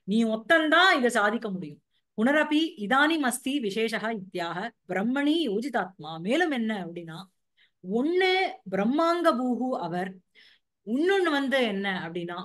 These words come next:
பிரம்மணி யோஜிதாத்மா. இப்ப அவர் எப்படி இருக்கார், என்ன ஸ்திதி of பரமேஸ்வரன் அப்படின்னா,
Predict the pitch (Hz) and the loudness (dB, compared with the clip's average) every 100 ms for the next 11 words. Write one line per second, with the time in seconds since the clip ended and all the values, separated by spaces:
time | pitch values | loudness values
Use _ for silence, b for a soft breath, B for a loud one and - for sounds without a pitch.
0 | - - 214 302 370 370 311 240 214 190 | -8 -2 2 4 4 4 4 2 0 -4
1 | 165 175 165 180 214 196 190 202 427 359 | -6 -10 -12 -4 -2 0 0 0 2 4
2 | 254 294 285 233 - - 202 311 370 - | 2 0 2 2 -2 -4 0 2 0 2
3 | 302 330 349 320 208 196 226 214 202 185 | 0 4 2 2 -2 -2 -4 -6 -6 -6
4 | 185 175 170 160 | -8 -10 -10 -10